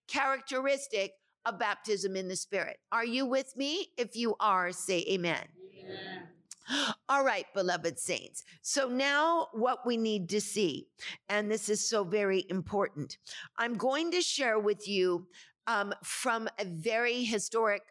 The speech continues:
Speaker 1: uh, s-, perspective. I want us to see, what does it mean, the spirit of prophecy? What does this actually mean? Let's go for a minute to Revelation chapter nineteen, verse ten.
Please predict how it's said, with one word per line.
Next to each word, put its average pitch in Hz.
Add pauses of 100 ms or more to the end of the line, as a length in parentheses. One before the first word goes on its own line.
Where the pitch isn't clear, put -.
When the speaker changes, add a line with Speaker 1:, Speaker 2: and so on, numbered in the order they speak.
(140)
Speaker 1:
uh, 165
s-, -
perspective. 247 (520)
I 240
want 262
us 311
to 277
see, 247
what 220
does 320
it -
mean, 214 (320)
the 240
spirit 226
of 214
prophecy? -
What 220
does 240
this 233 (100)
actually 202
mean? 190 (440)
Let's 294
go 349
for 294
a 262
minute 226
to 196
Revelation 208
chapter 220
nineteen, 208
verse 190
ten. 240